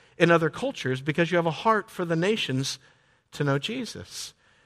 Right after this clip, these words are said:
Um, y-, and, and people are all over the place. You know, it might be in your workplace, it might be in a school, it might be at col-, if you're in college today, international students all over. It could be a neighbor next door. I was at a swim meet, um, with, for my son. I was doing the timing, and,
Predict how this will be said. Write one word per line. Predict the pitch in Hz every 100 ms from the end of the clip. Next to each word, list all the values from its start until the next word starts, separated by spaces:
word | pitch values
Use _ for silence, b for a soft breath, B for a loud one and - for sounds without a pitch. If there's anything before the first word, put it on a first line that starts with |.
| _ _ _
Um, | 143 139 139 131 131
y-, | 165
and, | 190 190
and | 190 170
people | - 339 302
are | 208
all | 190 202
over | 269
the | 233
place. | 110 104 -
You | 143
know, | 147
it | 135
might | 139 151
be | 139
in |
your | 123
workplace, | 113 156 165 180 165 156
it | 127
might | 120 127
be | 120 123 117
in | 110 107
a | 107
school, | - - - 151 160 160
it | 147
might | 123 123
be | 117
at | 95
col-, | - 131 131
if | 123
you're | 127
in |
college | - 113 131 143 139
today, | 143 139 147 143
international | 135 123 113 120 139
students | 127 - 139 147 160 165 - b b b b
all | 113 123
over. | 113 123 151 143
It | 113 120
could | - 147
be | 135 135 135
a | 110
neighbor | 107 123 135 131
next | 123 127 -
door. | - 113 131 147 B B
I | 123
was | 139
at | 135
a | 113
swim | - 139 147
meet, | 160 180 - B B B -
um, | 110 107 104 104
with, | 104 101
for | - 123
my | 113
son. | 104 127 120
I | 107
was | 104
doing | - 120 110
the |
timing, | 107 123 120 127 139 127
and, | 104